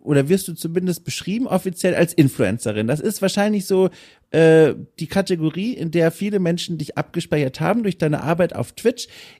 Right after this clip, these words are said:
Fühlt sich das gut an? Weil ich kenne auch viele Leute, äh, die haben, die fühlen sich nicht so wohl mit dem Begriff selbst. Andere finden das fantastisch.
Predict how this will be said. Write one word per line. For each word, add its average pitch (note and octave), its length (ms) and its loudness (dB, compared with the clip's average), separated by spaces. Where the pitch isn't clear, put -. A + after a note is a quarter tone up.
Fühlt C4 320 0
sich C4+ 140 -2
das - 260 0
gut D3 240 -2
an? A#3+ 360 -2
Weil E3+ 200 4
ich F#3 120 -2
kenne A3+ 320 0
auch F3+ 120 2
viele A#3+ 240 -2
Leute, A3 560 0
äh, E3+ 320 4
die E3+ 220 0
haben, F#3+ 680 -2
die F3 40 -4
fühlen B3+ 280 0
sich G#3 100 0
nicht F#3+ 180 0
so E3 200 0
wohl F3+ 120 4
mit E3+ 200 0
dem D#3 100 0
Begriff C#3 340 -4
selbst. - 440 -2
Andere F#3+ 340 2
finden E3+ 340 -4
das D3 180 0
fantastisch. F#3+ 640 -2